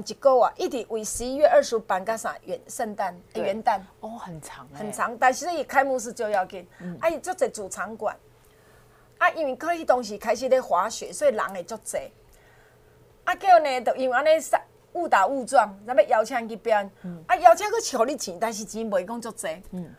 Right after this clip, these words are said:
Speaker 1: 啊，怎么办？伊讲因这边的主题叫啥？
Speaker 2: 嗯。
Speaker 1: 街舞就是世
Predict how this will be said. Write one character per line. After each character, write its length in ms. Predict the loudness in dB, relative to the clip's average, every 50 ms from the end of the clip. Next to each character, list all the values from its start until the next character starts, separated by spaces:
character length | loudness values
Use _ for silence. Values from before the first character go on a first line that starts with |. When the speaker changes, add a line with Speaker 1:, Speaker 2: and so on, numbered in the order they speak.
| _ -4
Speaker 1:
啊， 100 | -4 -4
怎 140 | -2 0 0
么 100 | 0 4
办？ 240 | 6 6 6 6 4
伊 60 | -2
讲 180 | -4 -4 -4 -4
因 80 | -4
这 80 | -2 2
边 160 | 2 2 2
的 80 | 2 -2
主 160 | -2 -4 0
题 180 | 2 2 2
叫 140 | 2 0 -6
啥？ 260 | -4 -4 -6 -8 -8 -14 _ -20
Speaker 2:
嗯。 100 | -20 -20 -20 -20 -20 _ _ _ _ _ _ _ _ _ _ _ _
Speaker 1:
街 360 | _ -10 -4 0 0 0 0 0
舞 160 | -2 -4 -4
就 140 | -4 -6 -6
是 160 | -6 -8 -10
世 160 | 0 6